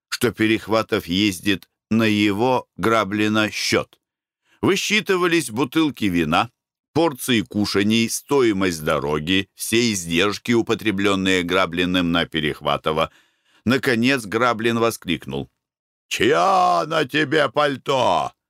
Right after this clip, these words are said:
Ты даже в моём пальто ходишь!» «Врёшь. Теперь в своём, ибо я его заслужил, заслужил своим компаньонством,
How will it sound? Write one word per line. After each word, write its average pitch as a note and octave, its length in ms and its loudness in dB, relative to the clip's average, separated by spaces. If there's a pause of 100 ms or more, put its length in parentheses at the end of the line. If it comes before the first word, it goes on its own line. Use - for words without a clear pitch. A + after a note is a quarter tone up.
(340)
Ты F#3 100 2
даже E3 420 0
в D#3+ 40 -8
моём F3+ 460 0
пальто F3+ 600 0
ходишь!» C3+ 680 -2 (480)
«Врёшь. D#2+ 600 0 (800)
Теперь C3 420 0
в - 60 -8
своём, D3+ 640 0 (440)
ибо C#3 300 2
я C3 220 4
его D3 280 2
заслужил, C3+ 800 0 (260)
заслужил F3+ 840 0
своим F3 420 -2
компаньонством, D3 1040 0